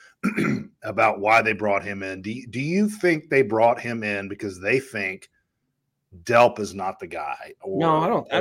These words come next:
Speaker 2: don't,
Speaker 1: that
Speaker 2: I don't think, I don't think that's the case. But once you get past Delp,
Speaker 1: you got
Speaker 2: once you
Speaker 1: Lucky,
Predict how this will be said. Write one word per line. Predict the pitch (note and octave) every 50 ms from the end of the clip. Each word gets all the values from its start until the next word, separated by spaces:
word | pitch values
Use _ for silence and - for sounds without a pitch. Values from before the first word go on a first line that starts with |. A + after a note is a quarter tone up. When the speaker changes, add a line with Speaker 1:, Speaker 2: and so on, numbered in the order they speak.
| - F#3+
Speaker 2:
don't, | A#2
Speaker 1:
that | A2 G#2
Speaker 2:
I | G3
don't | A3 A3+ F#3 -
think, | - G3 E3 - -
I | A3
don't | C#4 G3+ -
think | - F#3+ C#3 B2
that's | D#3 A3 G#3 -
the | D#3+ C3+
case. | - - C3 C3 C#3+ - - - - - - - _
But | - D3+ C3+
once | D#3 F#3+ F3+ -
you | E3+
get | E3 D#3 -
past | - - D3 D3+ F#3 F3+ - -
Delp, | A2+ G#2 E2 C2+ - _ - - _ _ _ _ _ _ _ _ _ _ _ _ _ _ _ _ _ _ _ _ _ _ _ _ _ _ _ _ _ _ _ -
Speaker 1:
you | G#2
got | G#2+ G#2 F#2+
Speaker 2:
once | F#2 - A#2
you | A#2+ A#2+
Speaker 1:
Lucky, | F#3